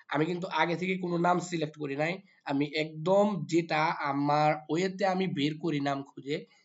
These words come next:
এই সেমটা কিন্তু আপনাদেরকে আমি দেখাচ্ছি, হ্যাঁ? So, এখন এখান থেকে আমরা যে কাজ করব, সেটা হচ্ছে আমরা নামটা কিন্তু পেয়ে গিয়েছি। So,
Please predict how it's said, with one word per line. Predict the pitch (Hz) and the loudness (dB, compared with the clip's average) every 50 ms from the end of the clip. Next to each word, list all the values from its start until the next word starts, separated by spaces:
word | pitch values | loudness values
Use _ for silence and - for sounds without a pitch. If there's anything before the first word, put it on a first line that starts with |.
| _ _ 165 | _ _ -6
এই | 165 160 | -6 -2
সেমটা | - 190 190 196 190 185 180 | -2 -2 -2 0 0 0 0
কিন্তু | 170 156 156 160 151 | -2 -2 0 0 0
আপনাদেরকে | 151 151 139 131 131 - - 131 | 0 -2 -4 -4 -6 -8 -10 -10
আমি | 127 127 127 | -10 -8 -8
দেখাচ্ছি, | 135 123 113 - - - 127 143 | -10 -10 -10 -16 -14 -10 -6 -4
হ্যাঁ? | 190 254 247 196 - - - - - - - | -4 -4 -4 -6 -10 -16 -20 -20 -20 -8 -4
So, | - - - - - 165 180 | -2 -2 -2 0 2 2 2
এখন | 180 - - - 247 226 196 202 220 240 - - - | 0 -2 -2 0 4 6 6 6 4 2 0 -6 -6
এখান | - - 214 214 214 | -4 -4 -6 -6 -6
থেকে | 247 208 - 254 254 262 277 - 185 | -10 -10 -6 -4 -2 -2 -2 -2 -2
আমরা | 156 156 156 151 | 0 0 0 0
যে | 156 160 160 - | -2 -4 -2 -2
কাজ | 151 147 147 - - - | -2 -2 -2 -6 -10 -12
করব, | 135 127 139 175 185 - | -12 -8 -6 -6 -4 -4
সেটা | - 143 160 165 | -6 -4 -4 -6
হচ্ছে | 190 185 190 - - 139 147 220 320 330 - _ _ _ _ _ | -6 -6 -8 -6 -2 -2 0 0 -2 -4 -10 _ _ _ _ _
আমরা | - 135 131 139 139 143 143 143 143 - - 135 127 | -6 -4 0 2 4 4 4 4 4 2 -2 -2 0
নামটা | 139 175 190 185 - - - 156 147 151 | 0 0 0 0 -6 -2 0 0 0 0
কিন্তু | 147 143 156 151 156 | -2 -4 -4 -8 -4
পেয়ে | - 170 170 170 160 151 | -2 0 0 0 0 -2
গিয়েছি। | 139 131 117 - - 147 180 240 214 208 - | -6 -8 -8 -8 -6 -6 -4 -4 -6 -10 -12
So, | - - | -12 -10